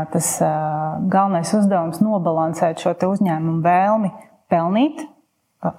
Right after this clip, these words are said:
attīstīties, augt, kas ir galvenais iemesls, kāpēc vispār ir uzņēmējdarbība. Tātad nobalansēt šo te biznesa, ā, galveno mērķi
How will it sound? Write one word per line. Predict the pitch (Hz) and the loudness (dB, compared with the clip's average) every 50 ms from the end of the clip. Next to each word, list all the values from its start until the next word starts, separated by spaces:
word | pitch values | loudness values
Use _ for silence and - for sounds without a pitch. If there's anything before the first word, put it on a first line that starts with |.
| - 175 | -2 -2
attīstīties, | - - 233 240 233 - - 269 254 254 - 262 254 254 - - - | 0 0 -2 -2 0 0 0 0 2 2 0 0 0 -2 -4 -2 -2
augt, | 175 170 196 247 - - - - - | 0 0 0 -2 -6 -10 -14 -14 -4
kas | - 190 180 - - | -4 -2 -2 0 0
ir | 196 180 170 175 - - _ _ _ _ _ _ _ _ | 0 -2 -2 -4 -10 -16 _ _ _ _ _ _ _ _
galvenais | 190 190 196 190 170 175 170 160 165 - - | 0 0 0 0 -2 -2 -4 -4 -2 -2 0
iemesls, | - - - - - - - | 0 0 0 0 -2 -4 -4
kāpēc | - - - - - - - - - - - 190 - | -4 -2 -2 -2 -4 -4 -4 -6 -6 -6 -6 -6 -4
vispār | - 160 - - 151 - 151 165 | -4 -4 -2 -2 0 0 2 2
ir | 180 | 2
uzņēmējdarbība. | 240 233 208 175 160 156 160 160 156 156 170 165 156 170 160 156 - - - - - - - - | 2 2 2 0 0 0 -2 0 0 0 -2 -2 -2 -2 -4 -4 -8 -12 -18 -20 -20 -20 -18 -6
Tātad | - 190 175 170 170 | -4 -2 0 2 2
nobalansēt | 196 208 226 233 220 190 185 175 170 170 170 - 175 170 165 - | 4 4 4 4 2 2 0 0 0 -2 0 0 0 0 0 0
šo | - 196 185 | 0 0 0
te | - 180 | -2 -2
biznesa, | 165 170 202 202 196 196 175 165 165 - - 165 | 0 0 2 2 2 2 0 0 -2 -4 -4 -4
ā, | - _ _ - - _ - - - _ _ - 165 160 165 165 | -6 _ _ -20 -20 _ -20 -20 -20 _ _ -4 -2 -2 0 0
galveno | 170 185 185 185 185 175 170 165 165 160 | 2 2 2 0 -2 -2 -2 -4 -4 -2
mērķi | 156 165 180 185 196 208 226 220 - 226 | 0 0 2 2 4 2 2 2 0 -4